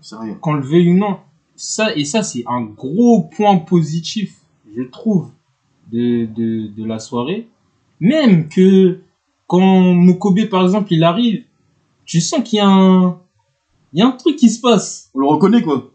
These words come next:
Speaker 2: Il y a un truc qui se
Speaker 1: On le
Speaker 2: passe.
Speaker 1: connaît, on le connaît.
Speaker 2: <laughs> Ouais.
Speaker 1: On le connaît, lui.
Speaker 2: Tu vois ?
Speaker 1: Ouais.
Speaker 2: Et c'est pas pareil si Mokobe, il, il présente un, un, un, comment ça s'appelle ?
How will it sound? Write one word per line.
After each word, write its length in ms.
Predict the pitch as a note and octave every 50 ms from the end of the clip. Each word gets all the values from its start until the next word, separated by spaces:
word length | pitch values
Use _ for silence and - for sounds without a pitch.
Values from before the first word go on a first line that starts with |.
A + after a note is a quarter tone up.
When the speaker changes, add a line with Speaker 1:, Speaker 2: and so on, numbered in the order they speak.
| _ -
Speaker 2:
Il 60 | B2+
y 40 | D3+
a 80 | F3 G3
un 80 | A3
truc 260 | G#3+ - - E4+ C#4
qui 140 | - - A3+
se 120 | G#3 - C4+
Speaker 1:
On 40 |
le 60 | A#3 A3+
Speaker 2:
passe. 120 | G#3+ B3+
Speaker 1:
connaît, 140 | E4 E4 A3
on 100 | D#3 -
le 60 | -
connaît. 240 | - C#4 D4+ C#4 F#3
Speaker 2:
<laughs> 120 | - -
Ouais. 340 | - E4 F#4 F4 - - - _
Speaker 1:
On 80 | -
le 60 | E3 E3
connaît, 240 | - E4+ F4+ G4+ E4+
lui. 140 | C4 B3+ G#3+
Speaker 2:
Tu 60 | G3
vois ? 300 | D4+ F#4 G4+ G4 - - _ _ -
Speaker 1:
Ouais. 60 | - - - - _ _ _ _
Speaker 2:
Et 100 | D3 F3
c'est 220 | F3+ - C4+ A#3+ -
pas 160 | - E4+ E4 -
pareil 300 | E4 D#4+ E4 F4 D#4+ B3+
si 200 | - - G#3 F#3+
Mokobe, 380 | G3+ G3+ G3 G3+ G3+ G3 F#3
il, 360 | G3+ G3 F#3 F3 E3 D#3+ D#3 D3+
il 280 | C#3+ - - D#3 C#3 -
présente 420 | - - E3 D#3 D#3 D#3+ D#3 - D3+
un, 480 | C#3+ C#3+ C#3 C#3 C3+ C3+ C3+ C3 C3 - _
un, 380 | B2 B2 B2 B2 A#2+ A#2 A#2 A#2
un, 200 | A#2+ - A#2 A2+ A2+
comment 140 | - B2 A#2+
ça 120 | A#2 B2
s'appelle ? 240 | A2+ - - A2 G2+